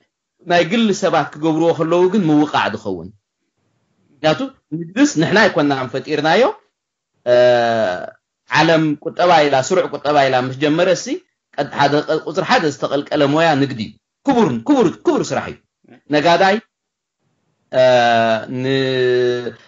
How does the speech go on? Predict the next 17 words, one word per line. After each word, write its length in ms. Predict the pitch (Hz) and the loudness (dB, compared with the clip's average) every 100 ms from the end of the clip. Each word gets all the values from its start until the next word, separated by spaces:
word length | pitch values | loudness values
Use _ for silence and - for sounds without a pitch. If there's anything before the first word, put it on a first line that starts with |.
| _ - - - - - - - - - | _ -20 -20 -20 -20 -20 -20 -20 -8 0
ኣፍራያይኒ፣ 680 | 143 156 165 170 175 165 165 160 156 151 _ _ _ | 2 4 6 6 6 4 2 0 -2 -4 _ _ _
ንበላዓይኒ 1500 | 117 123 127 123 123 120 120 120 117 107 135 143 127 165 151 156 151 | -4 0 2 2 2 2 2 2 0 2 4 4 4 2 2 0 -4
ዘራኽብ 560 | 127 143 156 147 208 208 - _ _ _ - | 0 2 2 0 -2 -4 -10 _ _ _ -6
ክቡር 260 | 226 202 165 | 0 2 0
ሞያ 220 | 127 110 98 | 0 -2 -2
እዩ። 120 | 87 - _ - | -4 -12 _ 0
ኣዋቒ 300 | 151 151 143 139 | 2 2 2 -4
ዓ-፣ 180 | - - | -6 -4
ኣይኮነን። 460 | 127 120 120 80 73 _ _ _ _ | -4 -4 -8 -10 -12 _ _ _ _
እንድሕሪ 260 | 147 143 156 | 0 2 2
ምውቃዕ 400 | 170 196 214 196 131 | 2 2 2 0 0
ኮይኑ 240 | 151 139 | -2 -2
እሞ 140 | 139 135 | -2 0
ደኣ 180 | 131 135 127 - | 2 2 0 -4
ብና-፣ 340 | - 139 151 156 | -4 0 2 0
ብበደላ 440 | 156 156 190 196 185 | -2 0 2 4 2
ዲዳ 160 | 147 139 | 2 0